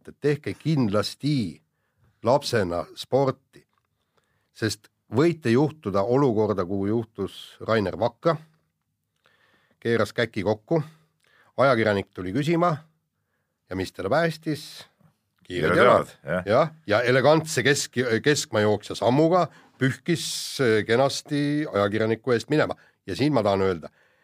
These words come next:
Speaker 1: et ka ajakirjanikud peaksid ikkagi veidikene paremas vormis olema. Oleks meil Märt Roosna läinud teda küsitlema. Märt, muide, võitis,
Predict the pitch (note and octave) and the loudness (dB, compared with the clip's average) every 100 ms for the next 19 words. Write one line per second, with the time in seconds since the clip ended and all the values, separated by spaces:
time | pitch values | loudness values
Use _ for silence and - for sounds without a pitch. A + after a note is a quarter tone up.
0 | _ - F2+ - G#2 - E3 G3 C#3+ A2 | _ -10 -10 -4 -6 -2 2 4 4 4
1 | G#2 F#2+ F#2+ - G2+ - G2 F#2+ F#2 E2+ | 2 0 -6 -4 -4 -4 -8 -8 -8 -4
2 | A2 A2 A2 F#2 F2 B2+ A2+ F2+ E2 A2 | -2 -2 -4 -4 -4 0 0 0 -2 0
3 | A2+ E2+ F2+ D2+ - - F#3 - E3 C#3 | 0 0 -4 -6 -10 -4 -4 0 0 2
4 | G3 - - F3+ A#2+ - D#2 - _ - | 0 0 0 2 2 0 -12 -14 _ 0
5 | B2 G#2+ - A2+ A#2+ A#2 G2 F2 D#2 - | 0 0 0 0 0 -2 -4 -8 -10 -12
6 | - D#3 E3 - G#2 E2+ D#2 _ - A#2+ | 0 0 0 -2 -2 0 -4 _ -4 0
7 | F3 E3 - E2 | 0 -2 -14 -18